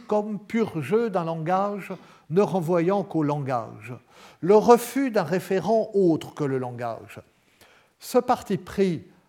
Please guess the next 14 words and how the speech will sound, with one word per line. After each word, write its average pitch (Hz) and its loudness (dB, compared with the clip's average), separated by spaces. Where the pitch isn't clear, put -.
qui 175 0
a 151 4
fondé 190 2
la 143 -2
critique 170 -4
du 135 -6
second 151 -4
vingtième 135 -4
siècle 226 -4
trouve 247 2
son 165 -6
compte 262 -6
aussi 220 6
bien 240 -4